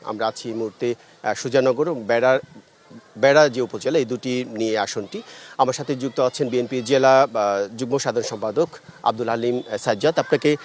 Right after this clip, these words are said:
আহ, স্বাগত জানাচ্ছি আমাদের সিএসআরএম ডিবিসি ইলেকশন এক্সপ্রেসে। আমরা দেখছি যে ইতিমধ্যেই বিভিন্ন রাজনৈতিক দলের নির্বাচনী দৌড় শুরু হয়ে গেছে। আপনাদের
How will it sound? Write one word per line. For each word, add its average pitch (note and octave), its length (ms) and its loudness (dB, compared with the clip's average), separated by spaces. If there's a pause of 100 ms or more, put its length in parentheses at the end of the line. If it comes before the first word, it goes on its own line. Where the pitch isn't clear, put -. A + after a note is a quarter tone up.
(260)
আহ, B2 140 6
স্বাগত D#3+ 300 4
জানাচ্ছি F3+ 400 4
আমাদের D#3 220 4
সিএসআরএম C#3 440 0
ডিবিসি A#2 260 -6
ইলেকশন A2 300 0
এক্সপ্রেসে। G#2+ 380 -2 (340)
আমরা F3 160 6
দেখছি F#3+ 300 2
যে G#3+ 80 0
ইতিমধ্যেই F#3+ 460 4
বিভিন্ন G3+ 340 2
রাজনৈতিক D#3+ 460 4
দলের C#3+ 220 4
নির্বাচনী C3+ 580 2
দৌড় D#3 340 6
শুরু D3 240 -2
হয়ে G#2+ 180 -6
গেছে। F2+ 240 -8 (220)
আপনাদের D#3 460 2